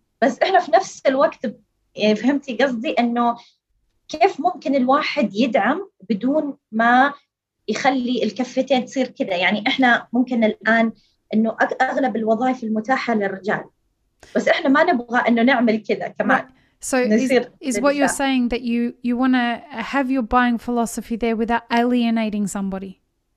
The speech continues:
Speaker 1: Yes.
Speaker 2: Okay.
Speaker 1: Exactly.
Speaker 2: هاي كثير حلوة هالسؤال. شكرًا يا سارة. نحن وقت اللي من نقول للعالم إنه هذه الفلسفية تبعني، آه،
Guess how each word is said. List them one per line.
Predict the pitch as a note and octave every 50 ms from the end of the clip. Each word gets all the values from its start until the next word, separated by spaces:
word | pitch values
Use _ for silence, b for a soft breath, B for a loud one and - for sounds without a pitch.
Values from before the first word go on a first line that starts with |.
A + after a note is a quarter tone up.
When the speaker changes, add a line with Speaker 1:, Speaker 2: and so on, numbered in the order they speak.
| _ _ _ _ _ _ _ _ -
Speaker 1:
Yes. | G#3+ F#3+ F#3+ - - - _ _ _ _ _ _ - A3+
Speaker 2:
Okay. | A3+ - - A#3
Speaker 1:
Exactly. | G3 F#3 G3 G3 F3+ - - - - - - _ _ - -
Speaker 2:
هاي | - C4+ B3+
كثير | B3+ - - C4 C4
حلوة | C4 - - A3+ A3 G#3+ E3
هالسؤال. | E3+ - - - - - G3+ G3 F#3+
شكرًا | - - A3+ - - G3 G3 G3 G3
يا | G3 F#3+ G3
سارة. | - - G#3 G3 F#3+ G3 F#3+ F#3 _ _ _ B B B B B B B B B B B B B B B _ _ _ _ _ _ _ _ _ _ _ _ _ _ _ _ _ _ _ _ - A#3+
نحن | B3 C#4 C#4 - - D4+ D4+ C#4 A3+
وقت | C4+ - - - C4+
اللي | C4 B3+ C4
من | B3 B3 B3 A#3+ A#3+ A#3+ A#3 A#3 A#3 A#3
نقول | A#3+ - _ _ _ _ _ - B3 C4 C#4+ D4 C#4+ C4
للعالم | B3 A#3 A3+ A3 G#3+ G3+ G3+ G#3 G#3 G#3 G3 F#3+ F#3+ G3+ A3+ B3 B3+ - _ _ -
إنه | A3+ G#3+ A3 A3 A3+ G#3 - -
هذه | - A3+ A#3 A3
الفلسفية | A3+ A3+ G#3 - - A3 G3+ - - A3 G3+ - A3 G#3+ G3+ G3
تبعني، | F#3+ - G3+ G#3 G3 G#3 G3 G#3 G3 G3 F#3 F#3 - _ _ _ _ _ _ _ _ _ _ _ _ _ B B B B B B G#3 G3+ G#3+ G3+ B B _ _ _ _ G#3+
آه، | G#3+ G#3+ G#3+ G#3+ G#3+ G#3 G#3 G#3 G#3